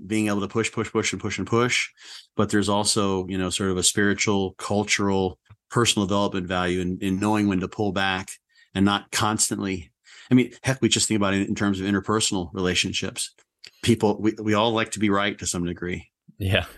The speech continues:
Speaker 1: Um, and sometimes it's the best thing for your relationship with someone to, um, just let them say what they say, even if you, even if, like, everything it tells you, like, "No, they're, they're not right," you know,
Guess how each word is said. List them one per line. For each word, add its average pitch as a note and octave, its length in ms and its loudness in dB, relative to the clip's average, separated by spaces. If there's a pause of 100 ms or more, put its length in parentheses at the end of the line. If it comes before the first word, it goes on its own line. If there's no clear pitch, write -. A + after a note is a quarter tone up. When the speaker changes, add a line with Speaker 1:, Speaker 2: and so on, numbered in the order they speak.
(140)
Speaker 1:
Um, F#2 380 0 (340)
and G2 120 2
sometimes A#2 440 2
it's G2 140 0
the G#2+ 80 -2
best G#2+ 340 0
thing A2 440 2
for A2 140 0
your G#2 160 2
relationship A2+ 640 0
with F#2 100 -2
someone F#2 500 0 (680)
to, G#2+ 480 6 (1080)
um, G2+ 440 2 (480)
just - 360 2 (840)
let A#2+ 240 0
them C3 360 2 (360)
say C3 160 2
what B2+ 120 4
they A#2 100 0
say, C3 240 0
even C3 260 4
if D#3 120 0
you, C3 220 2 (240)
even G3 180 6
if, F#3+ 140 2
like, C#3+ 200 0
everything F3+ 340 2
it C#3+ 120 2
tells D3+ 260 0
you, D3 80 -2
like, C3 180 -4
"No, B2+ 240 -2
they're, A#2+ 200 0
they're A2 180 -2
not G#2 180 -2
right," F#2 260 -2
you F#2+ 120 -4
know, F#2+ 220 -2